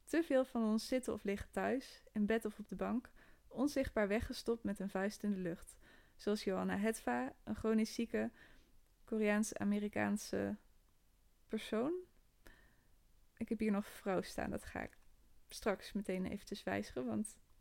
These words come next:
Johanna Hetva is non-binair, schrijft in hun manifest Sick Women Theory. En dat terwijl juist wij, met onze niet-normatieve lichamen,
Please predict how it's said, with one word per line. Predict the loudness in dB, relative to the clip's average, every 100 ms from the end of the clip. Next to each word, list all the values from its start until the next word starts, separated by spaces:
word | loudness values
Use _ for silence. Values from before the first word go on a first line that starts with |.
| -20 -20 -10
Johanna | -4 -2 0
Hetva | -2 -4 -4
is | -4 -4
non-binair, | -4 -2 -2 -4 -6 -14 -20 -20
schrijft | -10 2 4 4 0 0
in | 4 6
hun | 6 4
manifest | 2 0 0 0 -2 -10 -20 -20 -20 -20 -20
Sick | -4 -2 0
Women | 0 -2 -2
Theory. | -4 -2 -2 -2 -4 -10 -20 -20 -20 -20 -20 -20 -20 -20 -20 -20 -20 -20 -6
En | 0
dat | 4 4 4 -2
terwijl | 0 2
juist | 4 4 2 2
wij, | 2 4 2 0
met | -2 0
onze | 0 2
niet-normatieve | 4 4 4 2 2 0 -2 2
lichamen, | 2 4 2 2 2